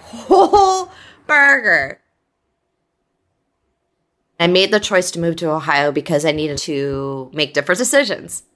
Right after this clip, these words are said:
I knew too many people in Phoenix, so I figured I'll just force myself to get rid of those people and go to Ohio. I haven't been with my dad in a very long time anyways.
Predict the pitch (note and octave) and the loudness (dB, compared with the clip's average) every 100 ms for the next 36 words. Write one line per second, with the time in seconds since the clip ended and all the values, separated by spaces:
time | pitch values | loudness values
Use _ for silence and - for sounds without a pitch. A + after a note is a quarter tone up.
0 | _ _ _ _ _ _ - E3 E3+ E3+ | _ _ _ _ _ _ -2 0 2 0
1 | E3+ E3+ E3+ E3 D#3+ E3 E3+ F3 - E3 | 0 -2 -2 -2 0 2 2 0 -6 -8
2 | D#3 E3 E3 E3 - - _ _ _ - | -4 -2 -2 -4 -10 -12 _ _ _ -8
3 | D3 C#3 C#3 D3 C#3+ C#3 - - D3+ D3 | -2 -2 -2 -2 -2 -2 -6 -8 -6 -4
4 | - D3+ - D#3 E3 E3+ F#3 F#3 F#3 F#3 | 0 0 0 -6 -2 -4 -4 -6 -4 -4
5 | F#3 F#3+ - G3+ G3+ G#3 G#3 E3 D#3+ D3+ | -4 -4 -4 -4 -2 -2 -2 -2 2 4
6 | D3 D3 D3+ C#3 - - _ _ _ _ | 4 2 -2 -4 -8 -14 _ _ _ _
7 | _ _ _ E3+ F#3 F3+ F#3 F#3 F3+ F3 | _ _ _ 0 2 2 4 2 2 0
8 | E3+ E3 E3 E3 D#3+ D3+ D#3 D#3 D3+ D3+ | 0 2 2 0 -2 -2 2 2 2 0
9 | D3 D#3 D3+ D3 D3+ E3 G3 - | -2 -4 -2 -4 -6 -4 -6 -8